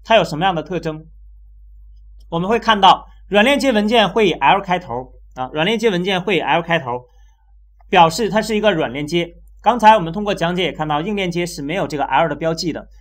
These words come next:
而且权限是三个二W X。所以如果有一天你参加一个什么样的一个面试或者是一个考试，人家问你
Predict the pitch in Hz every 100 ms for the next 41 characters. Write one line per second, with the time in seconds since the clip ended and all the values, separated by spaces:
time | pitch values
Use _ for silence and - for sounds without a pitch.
0 | - - 262 247 190 165 175 233 180 151
1 | 143 - - - 220 220 175 - 165 147
2 | 151 143 131 147 - 117 - - - -
3 | 277 285 302 294 233 220 240 220 202 226
4 | 226 220 214 220 208 196 214 208 190 185
5 | 196 220 202 214 185 196 156 165 170 190
6 | 185 139 131 175 165 190 202 196 160 123